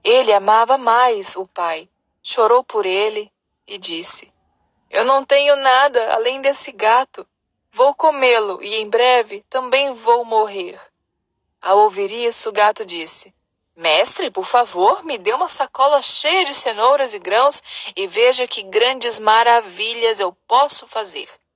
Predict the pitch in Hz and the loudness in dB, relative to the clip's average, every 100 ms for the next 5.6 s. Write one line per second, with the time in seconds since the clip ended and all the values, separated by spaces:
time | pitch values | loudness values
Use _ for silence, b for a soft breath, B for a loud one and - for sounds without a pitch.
0 | _ - 202 320 285 190 170 180 180 190 | _ -8 0 0 4 2 0 -4 -2 -2
1 | - 190 143 160 175 226 - 214 170 156 | 0 -2 0 2 4 2 -4 -12 -12 -12
2 | 170 196 240 269 - 359 208 156 _ _ | 0 2 2 -4 -6 -2 -2 -2 _ _
3 | _ _ _ _ _ _ - - - 262 | _ _ _ _ _ _ -18 -16 -8 -2
4 | 277 226 196 185 208 185 - - 220 208 | 0 0 2 2 2 0 -4 2 4 4
5 | 175 185 190 180 - - | 2 2 2 2 -4 -16